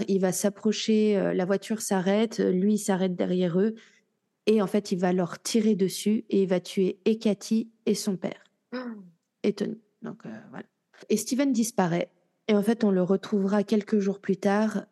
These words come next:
Speaker 1: euh, il s'est suicidé avec la même arme. Avant de se suicider, il a appelé sa mère.
Speaker 2: Ouais.
Speaker 1: Et il a avoué tout ce qu'il avait fait. Et là, le problème, c'est qu'il y a plus tragique. C'est qu'en fait, avant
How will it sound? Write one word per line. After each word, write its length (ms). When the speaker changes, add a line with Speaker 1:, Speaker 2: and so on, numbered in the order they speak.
Speaker 1:
euh, 340
il 100
s'est 160
suicidé 560
avec 260
la 100
même 200
arme. 240
Avant 360
de 100
se 100
suicider, 640
il 160
a 80
appelé 240
sa 180
mère. 420
Speaker 2:
Ouais. 320
Speaker 1:
Et 100
il 120
a 80
avoué 240
tout 160
ce 100
qu'il 180
avait 220
fait. 260
Et 160
là, 280
le 120
problème, 360
c'est 180
qu'il 160
y 40
a 40
plus 240
tragique. 520
C'est 180
qu'en 140
fait, 300
avant 500